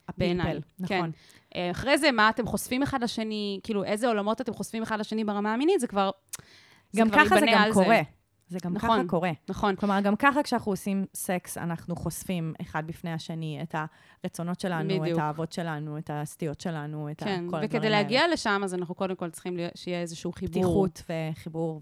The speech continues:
Speaker 2: כן.
Speaker 1: וכנות.
Speaker 2: ואני גם רוצה להגיד שכמה חודשים זה לא כזה הרבה זמן, אה, לפעמים לוקח יותר כדי להתגבר על לב שבור.
Speaker 1: נכון.
Speaker 2: אה, we all know it, לפעמים אפילו שנה, שנתיים, who knows, כאילו... זה בסדר, תני לעצמך זמן, יש מצב,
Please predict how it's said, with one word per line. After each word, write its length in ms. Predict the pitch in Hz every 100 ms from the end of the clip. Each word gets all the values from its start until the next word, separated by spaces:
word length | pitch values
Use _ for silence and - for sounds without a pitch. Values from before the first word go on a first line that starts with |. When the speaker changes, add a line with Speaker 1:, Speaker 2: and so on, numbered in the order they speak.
| 151
Speaker 2:
כן. 160 | 156 175 170
Speaker 1:
וכנות. 280 | 180 151 151 - -
Speaker 2:
ואני 160 | 226 233
גם 160 | 269
רוצה 200 | 294 311
להגיד 280 | 302 302 311
שכמה 440 | 226 185 - 208
חודשים 380 | 226 208 175 202
זה 100 | 185
לא 60 | 180
כזה 200 | 196 180
הרבה 180 | 175 170
זמן, 300 | 175 170 262 320 -
אה, 200 | 180 170
לפעמים 360 | 170 170 185 202
לוקח 440 | 190 190 190 - -
יותר 440 | 190 - 185 180 247
כדי 180 | 233 190
להתגבר 420 | 185 165 170 175
על 100 | 175
לב 80 | 175
שבור. 520 | - 180 165 214 262 - 180
Speaker 1:
נכון. 280 | 160 160 156 - -
Speaker 2:
אה, 60 |
we 260 | 160 175 185
all 260 | 180 185 190
know 220 | 185 202 -
it, 40 | -
לפעמים 400 | 185 180 180 180
אפילו 500 | - 185 180 175 185
שנה, 360 | - 180 175 262
שנתיים, 360 | 294 - 262 247
who 40 |
knows, 220 | 247 214 -
כאילו... 220 | 226 233 - - - _
זה 120 | -
בסדר, 340 | 220 - 285 220
תני 160 | 233
לעצמך 320 | 247 254 220
זמן, 300 | 185 202 233 233
יש 160 | 220
מצב, 280 | 277 254 311